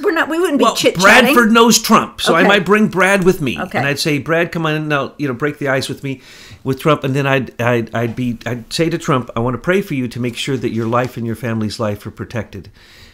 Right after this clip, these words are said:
Speaker 2: because I truly believe there, it, we cannot win the Second American Revolution to take back the Republic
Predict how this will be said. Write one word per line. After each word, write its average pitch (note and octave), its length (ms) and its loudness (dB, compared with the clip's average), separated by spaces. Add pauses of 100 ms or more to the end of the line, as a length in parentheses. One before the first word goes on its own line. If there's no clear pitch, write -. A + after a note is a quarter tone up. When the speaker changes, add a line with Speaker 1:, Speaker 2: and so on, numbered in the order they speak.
Speaker 2:
because A#2+ 320 -4
I A#2 220 -2
truly C3+ 340 -4
believe A2 380 0
there, G#2 180 -6 (180)
it, - 280 -12
we A2 180 -8
cannot A#2 340 -6
win G2+ 320 -4
the F#2+ 80 -10
Second A2 280 -8
American G#2 340 -6
Revolution G2 560 -6
to G2 60 -8
take - 340 -10
back G#2+ 400 -8 (100)
the G#2 120 -8
Republic F#2+ 640 -8